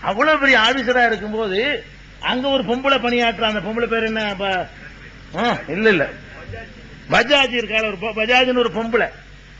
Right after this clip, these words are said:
அந்த பொம்பளைய போய் என்ன செய்ய பேக்கில் அடி தட்டிருக்காரு. யாரு? டி ஜி பியா இருக்கும்போது, அதாவது டி ஜி பியா இருக்கும்போது ஒரு பார்ட்டியில போய் ஒரு அதிகாரி ஒரு டி ஜி பி இப்படி நடக்கிறாருன்னா அப்ப அதை போய் என்ன செய்ய சொல்றீங்க? அந்த மாதிரியான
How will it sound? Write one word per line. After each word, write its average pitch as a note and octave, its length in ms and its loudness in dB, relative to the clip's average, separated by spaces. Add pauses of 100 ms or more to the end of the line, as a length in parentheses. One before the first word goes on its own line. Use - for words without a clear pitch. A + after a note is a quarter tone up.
(140)
அந்த B3 140 2 (140)
பொம்பளைய C#4+ 480 2 (180)
போய் A#3+ 140 2
என்ன A#3 120 -2
செய்ய A#3+ 200 0
பேக்கில் A3+ 260 0
அடி G3+ 100 -2
தட்டிருக்காரு. F#3 500 -6 (1040)
யாரு? C#4+ 280 6 (280)
டி D4 180 0
ஜி D#4+ 120 2
பியா D4 160 4
இருக்கும்போது, B3+ 360 -2 (840)
அதாவது F3 260 -8
டி A#3+ 100 -4 (120)
ஜி D4 180 -4
பியா C4+ 140 2 (120)
இருக்கும்போது A#3+ 460 -4
ஒரு A#3+ 80 -4 (100)
பார்ட்டியில B3 540 -2
போய் G#3+ 240 -4
ஒரு G#3+ 180 2
அதிகாரி C4 600 2 (400)
ஒரு A#3+ 140 -4 (120)
டி C#4 100 2 (120)
ஜி D#4 180 0
பி D4+ 100 0
இப்படி C#4 240 -2
நடக்கிறாருன்னா B3 600 0 (520)
அப்ப A#3+ 140 0 (200)
அதை A3+ 120 2
போய் B3+ 180 0
என்ன C#4+ 160 4
செய்ய B3 220 2
சொல்றீங்க? B3 320 2 (960)
அந்த B3+ 220 4
மாதிரியான C4+ 640 4